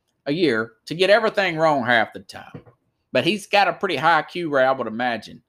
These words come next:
But I'll tell you what, folks, uh, I, I think that, uh,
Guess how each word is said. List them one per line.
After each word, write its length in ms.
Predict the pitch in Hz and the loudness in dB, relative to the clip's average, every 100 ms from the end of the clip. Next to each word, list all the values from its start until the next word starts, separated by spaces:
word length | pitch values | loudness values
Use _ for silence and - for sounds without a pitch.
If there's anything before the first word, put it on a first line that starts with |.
| _ _ _ _ _ - | _ _ _ _ _ -2
But 420 | 151 156 147 - _ _ - | 2 4 2 -2 _ _ -6
I'll 140 | 190 | -6
tell 160 | - 214 | -4 -2
you 160 | 156 | -2
what, 180 | 175 165 | -2 -4
folks, 520 | - 139 139 - - _ _ _ _ 135 | -2 -2 -2 -6 -20 _ _ _ _ 0
uh, 340 | 139 135 131 | 2 4 2
I, 160 | 139 151 160 | 2 2 2
I 40 | 175 | 0
think 340 | 190 185 - | -2 -4 -4
that, 320 | 170 170 - | -6 -6 -2
uh, 500 | 160 156 151 147 135 | 2 4 4 2 -2